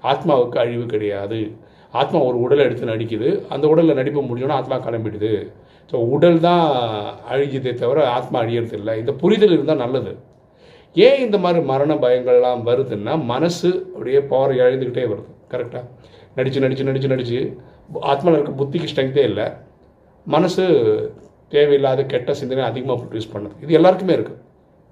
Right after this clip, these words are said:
இதுக்கு தான் ராஜயோகம் கத்துக்கணும்னு சொல்றோம். ராஜயோகத்துல நம்ம என்ன பண்றோம்னா, ஆத்மால இருக்க புத்தி தான் இறைவனை கனெக்ட் பண்ணுது. அதனால என்ன ஆகும்? புத்தி ஸ்ட்ரென்தன் ஆகும். புத்தி ஸ்ட்ரென்தன் ஆச்சுன்னா மனசு கட்டுப்படும். மனசு கட்டுப்பட்டதுன்னா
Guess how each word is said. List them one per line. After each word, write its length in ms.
இதுக்கு 300
தான் 120
ராஜயோகம் 380
கத்துக்கணும்னு 400
சொல்றோம். 180
ராஜயோகத்துல 640
நம்ம 160
என்ன 140
பண்றோம்னா, 560
ஆத்மால 380
இருக்க 200
புத்தி 300
தான் 120
இறைவனை 340
கனெக்ட் 320
பண்ணுது. 500
அதனால 340
என்ன 140
ஆகும்? 200
புத்தி 240
ஸ்ட்ரென்தன் 420
ஆகும். 340
புத்தி 280
ஸ்ட்ரென்தன் 280
ஆச்சுன்னா 220
மனசு 320
கட்டுப்படும். 460
மனசு 340
கட்டுப்பட்டதுன்னா 920